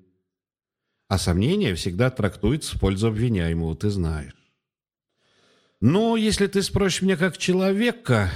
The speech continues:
я отвечу. Считаю, что в виновности подсудимого нет ни малейших сомнений.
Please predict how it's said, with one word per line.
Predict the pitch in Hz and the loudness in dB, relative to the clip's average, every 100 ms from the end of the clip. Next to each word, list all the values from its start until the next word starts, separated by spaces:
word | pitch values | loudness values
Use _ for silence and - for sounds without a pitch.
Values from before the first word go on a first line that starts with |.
| - - _ | -8 -18 _
я | 95 143 | 0 0
отвечу. | 101 151 151 117 - 85 73 - _ _ _ _ _ _ _ _ _ _ _ - | 0 0 0 0 -2 -4 -4 -12 _ _ _ _ _ _ _ _ _ _ _ -2
Считаю, | - 123 - 139 190 196 | 2 2 2 2 2 0
что | - 143 127 117 110 110 107 104 101 101 | -2 0 2 2 2 2 2 2 2 0
в | 92 | 0
виновности | 98 143 156 135 104 101 92 - | 0 2 2 0 2 0 -2 -6
подсудимого | - 85 - 107 80 110 170 208 208 | -4 -6 -2 -2 2 2 2 2 2
нет | 185 113 151 147 | 2 2 0 2
ни | 143 | 2
малейших | 127 95 107 - 117 | 2 2 0 0 -4
сомнений. | - 123 110 90 85 78 | 0 0 2 0 -2 -4